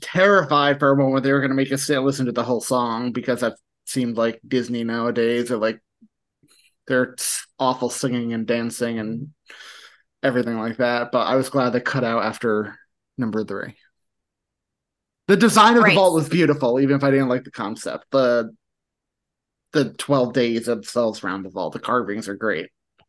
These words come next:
Speaker 2: Right. So they're working on opening the vault. We have Animal Whisperer and Getaway Driver bonding a bit, because Animal Whisperer is like, "I like to talk to animals 'cause they don't judge me for being weird or quiet or whatever."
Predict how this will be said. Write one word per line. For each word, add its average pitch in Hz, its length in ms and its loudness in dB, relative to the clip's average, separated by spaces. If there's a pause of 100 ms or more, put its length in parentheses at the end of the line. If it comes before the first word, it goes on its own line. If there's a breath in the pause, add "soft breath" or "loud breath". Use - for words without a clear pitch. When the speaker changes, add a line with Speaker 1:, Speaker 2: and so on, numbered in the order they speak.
(420 soft breath)
Speaker 2:
Right. 170 340 -2 (540 soft breath)
So 247 180 2
they're 247 280 4
working 240 380 0
on 185 500 -4 (540)
opening 196 400 0
the 185 80 -6
vault. 170 680 -6
We 190 160 -4
have 185 400 2
Animal 214 340 -4
Whisperer 185 680 -4
and 175 240 -10
Getaway 185 380 -4
Driver 170 540 -2
bonding 185 460 0
a 247 60 -6
bit, 311 220 -2 (100)
because 190 260 -10
Animal 175 320 -8
Whisperer 165 400 -10
is 160 160 -12
like, 156 320 -8 (100)
"I 190 80 -4
like 190 180 -2
to - 60 -18
talk 185 180 -6
to 185 100 -14
animals 165 360 -10
'cause 160 120 -18
they 156 100 -10
don't 151 240 -10 (540)
judge 156 300 -4
me 165 140 -12
for 165 160 -12
being 156 220 -10
weird 180 420 -12
or - 80 -12
quiet 175 480 -10
or 151 140 -10
whatever." 165 520 -10